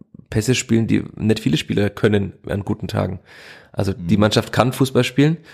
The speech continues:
Speaker 1: und es hat sie auch gezeigt in der ersten Halbzeit, dass sie es kann.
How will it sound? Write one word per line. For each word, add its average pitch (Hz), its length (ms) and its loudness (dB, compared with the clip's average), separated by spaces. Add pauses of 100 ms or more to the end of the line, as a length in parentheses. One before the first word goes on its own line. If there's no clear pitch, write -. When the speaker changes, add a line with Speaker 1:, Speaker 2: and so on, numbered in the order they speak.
(160)
Speaker 1:
und 110 60 -2
es 104 80 0
hat 107 100 2
sie 110 100 2
auch 110 120 2
gezeigt - 340 0
in 120 80 0
der 101 80 2
ersten - 160 -2
Halbzeit, - 240 -2
dass 101 140 -2
sie 98 80 -2
es - 180 -6
kann. 117 320 -4